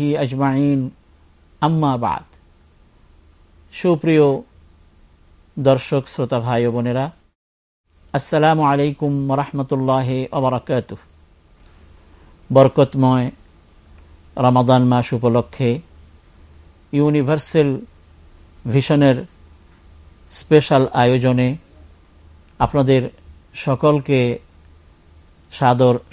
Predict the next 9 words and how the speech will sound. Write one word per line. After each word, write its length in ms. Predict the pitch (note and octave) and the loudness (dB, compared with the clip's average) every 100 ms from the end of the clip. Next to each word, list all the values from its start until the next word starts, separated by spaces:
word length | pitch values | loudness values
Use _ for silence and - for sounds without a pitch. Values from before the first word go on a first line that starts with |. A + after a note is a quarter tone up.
| - | -4
সম্ভাষণ 400 | C3 A#2+ - B2+ A#2 | 0 0 -2 -2 0
জানাচ্ছি। 400 | A#2 A#2 - D3+ E3+ - _ _ - _ _ _ _ | -2 -4 -6 -8 -8 -14 _ _ -20 _ _ _ _
আজকে 400 | D3+ D3 - F3+ F3 F3 - E3+ | 0 0 0 -2 0 0 -2 -4
অতীব 280 | C3+ F3+ E3+ E3 D#3 | -2 -2 0 -2 0
গুরুত্বপূর্ণ 600 | C#3 D3 - G3+ F3 D3 A#2+ A2+ - - - - C3+ | 0 0 -2 -2 0 2 2 0 -4 -16 -20 -8 -4
একটি 280 | B2 - C#3+ B2+ B2+ - - _ _ - - - - - - C3 B2 | -4 0 2 2 -2 -10 -20 _ _ -20 -20 -20 -20 -20 -14 -4 -2
বিষয় 320 | - C#3 C#3 | 0 2 2
নিয়ে 180 | B2+ A#2+ B2 - - - - - - - _ _ - - - - A#2+ | 2 0 -2 -8 -20 -20 -20 -20 -20 -20 _ _ -20 -20 -20 -8 -4
আপনাদের 320 | - B2 A#2+ | 0 2 0